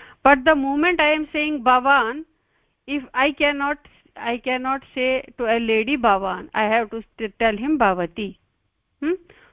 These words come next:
So, bhavati, because there the linga difference comes. So, bhavan for the purush and bhavati for the lady. Hmm? Bhavati pathati va. So, bhavati will itself tell me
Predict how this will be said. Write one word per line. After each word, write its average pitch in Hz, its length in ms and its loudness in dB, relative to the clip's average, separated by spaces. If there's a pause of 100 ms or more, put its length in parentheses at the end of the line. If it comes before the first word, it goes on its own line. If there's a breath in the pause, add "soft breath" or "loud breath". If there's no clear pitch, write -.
(140 soft breath)
So, 277 100 4
bhavati, 208 580 2 (220)
because 262 520 0
there 240 260 2
the 269 200 -2
linga 226 380 0
difference 214 460 -6 (100)
comes. 185 300 -10 (560 soft breath)
So, 240 80 0
bhavan 226 600 4
for 262 180 0
the 240 180 -8
purush 285 540 -8
and 233 280 -4
bhavati 214 540 -2
for 202 220 -2 (100)
the 311 300 -2
lady. 196 540 -2 (340)
Hmm? 285 120 -8 (380)
Bhavati 240 560 2
pathati 214 520 -4
va. 208 320 -2 (140)
So, 226 80 -6
bhavati 233 540 2
will 277 220 -2
itself 285 420 -2
tell 220 240 -2
me 302 240 -4